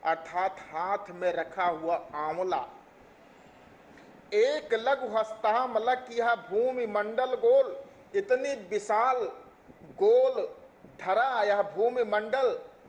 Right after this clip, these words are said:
मनुष्य के लिए ऐसी हो गई है जैसे मनुष्य की हथेली पे रखा हुआ कोई आंवले का टुकड़ा हो या कोई आंवला हो, जिसके बारे में मनुष्य सब कुछ जान गया है,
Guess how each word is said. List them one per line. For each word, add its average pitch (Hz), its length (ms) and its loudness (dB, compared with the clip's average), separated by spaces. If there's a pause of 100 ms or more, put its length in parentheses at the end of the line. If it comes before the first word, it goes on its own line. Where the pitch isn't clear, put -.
(120)
मनुष्य 262 560 -2 (480)
के 214 200 0
लिए 233 220 2
ऐसी 214 540 0
हो 196 200 0
गई 190 280 0
है 220 180 2
जैसे 190 380 -4
मनुष्य 196 500 -6
की 208 220 -10 (120)
हथेली 196 500 -2
पे 196 240 0
रखा 160 340 -4
हुआ 196 340 2 (400)
कोई 202 260 2 (120)
आंवले 214 460 2
का 208 200 0
टुकड़ा 208 460 -2
हो 180 200 0
या 175 120 2
कोई 180 280 -4 (120)
आंवला 196 400 0
हो, 131 260 -2 (480)
जिसके 208 440 -2
बारे 190 380 2
में 202 240 -4 (260)
मनुष्य 226 440 -2
सब 220 520 -2
कुछ 359 220 -2
जान 175 380 -2
गया 160 300 4
है, 143 220 -2